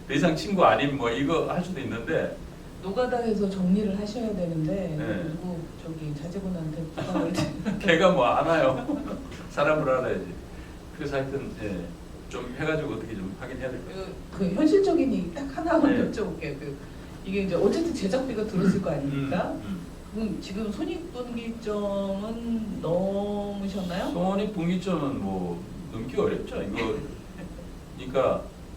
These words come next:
Speaker 1: 아, 사실 뭐 그동안 투여한 거에 비하면, 음, 지금 이제 관객 수로 뭐 그걸 넘는다 하는 거는 어렵고요. 어렵습니다. 어렵고.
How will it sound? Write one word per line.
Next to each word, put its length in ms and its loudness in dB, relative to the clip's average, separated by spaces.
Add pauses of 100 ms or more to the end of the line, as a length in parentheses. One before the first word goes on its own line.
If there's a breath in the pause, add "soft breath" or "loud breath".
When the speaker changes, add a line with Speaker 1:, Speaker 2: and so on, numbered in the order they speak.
(300)
Speaker 1:
아, 220 -2
사실 800 0 (460)
뭐 440 -2
그동안 340 0
투여한 440 6
거에 360 2
비하면, 540 -2 (1200)
음, 360 -6 (100)
지금 300 -6
이제 120 -4
관객 300 -4
수로 680 -4
뭐 200 -4
그걸 380 0 (140)
넘는다 480 -2
하는 200 -6
거는 260 -6
어렵고요. 500 -2 (280)
어렵습니다. 340 -8 (160)
어렵고. 340 -10